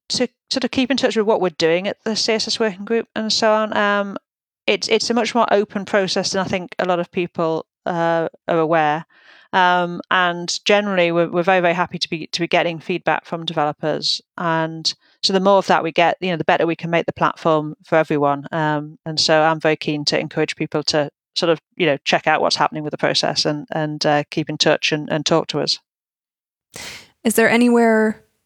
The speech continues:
Speaker 2: where people can follow you online and all the work that you're doing?
Speaker 1: Yeah, I'm, I'm on Twitter, um, at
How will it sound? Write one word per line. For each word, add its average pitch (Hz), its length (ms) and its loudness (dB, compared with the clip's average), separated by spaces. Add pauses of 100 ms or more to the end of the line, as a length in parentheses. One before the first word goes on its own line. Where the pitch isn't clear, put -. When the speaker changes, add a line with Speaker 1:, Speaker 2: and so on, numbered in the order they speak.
(300)
Speaker 2:
where 196 400 2
people 208 340 -4
can 190 560 -4
follow 202 360 2
you 226 440 0 (280)
online 277 420 2
and 220 120 2
all 202 160 -2
the 208 120 -2
work 220 240 -4
that 240 100 -2
you're 247 140 2
doing? 262 240 -2 (1300)
Speaker 1:
Yeah, 233 200 4
I'm, 233 220 0
I'm 233 300 2
on 240 220 2
Twitter, 214 540 2
um, 180 380 0
at - 180 -2